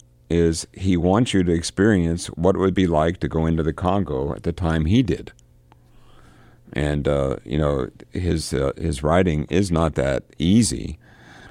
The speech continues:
but, uh, you know, once you, you read it, and I, you know, I've read it now, what, four or five times.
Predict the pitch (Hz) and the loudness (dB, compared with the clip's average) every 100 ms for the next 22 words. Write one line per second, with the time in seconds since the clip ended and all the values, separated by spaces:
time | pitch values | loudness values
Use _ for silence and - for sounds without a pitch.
0 | - - 87 80 76 76 71 50 62 76 | -20 -2 2 2 2 0 0 -2 -2 0
1 | 71 85 82 73 73 64 - - 73 69 | 0 0 0 0 0 -2 -8 -4 0 0
2 | 65 71 64 69 71 50 _ - 57 67 | 0 -2 -2 -2 -2 -6 _ -12 -6 -4
3 | 60 65 71 73 65 62 53 62 57 62 | -2 -4 -2 -2 -4 -6 -6 -6 -6 -8
4 | - - 58 - _ - - 76 69 65 | -12 -8 -6 -6 _ -6 0 0 0 -2
5 | 71 78 64 - - 76 | -2 -2 -6 -4 -6 -8